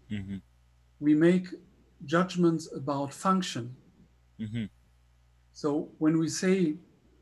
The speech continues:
Speaker 2: uh, uh, "Is this a good oud?" Then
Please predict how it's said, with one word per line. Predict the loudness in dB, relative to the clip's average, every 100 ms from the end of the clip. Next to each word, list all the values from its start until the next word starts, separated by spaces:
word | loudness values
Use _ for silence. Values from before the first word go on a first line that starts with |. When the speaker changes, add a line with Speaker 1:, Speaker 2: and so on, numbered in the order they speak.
| _
Speaker 2:
uh, | -12
uh, | -10 -8 -8 -8 -6
"Is | -2 -2 -4
this | -6 -4 -4
a | -6 -4
good | -2 -2
oud?" | -2 -4 -4 -8 -18 _ _ _ _ _ _ _ _ _ -8
Then | -4 -4